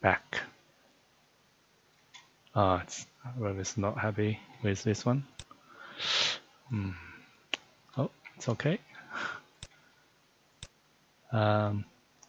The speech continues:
no, not happy. Okay, I'll leave. I'll,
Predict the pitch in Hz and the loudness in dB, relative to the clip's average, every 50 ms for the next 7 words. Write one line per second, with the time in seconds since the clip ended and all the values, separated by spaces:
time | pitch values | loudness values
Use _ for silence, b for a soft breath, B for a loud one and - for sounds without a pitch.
0 | _ _ _ _ _ _ _ _ _ _ _ _ _ - 113 95 98 - 147 - | _ _ _ _ _ _ _ _ _ _ _ _ _ -2 -2 -2 -2 -2 -6 -14
1 | - _ - 107 92 - 95 95 - 107 127 - B B B B B B B B | -16 _ -8 -6 -6 -6 -6 -8 -8 -10 -10 -10 B B B B B B B B
2 | B B - 120 98 107 107 - 95 98 98 98 98 101 101 95 - - - _ | B B 4 6 8 8 8 10 8 8 8 8 8 6 4 4 0 -8 -14 _
3 | _ _ - - - 107 104 104 104 101 110 - | _ _ -12 0 6 8 8 10 10 8 6 2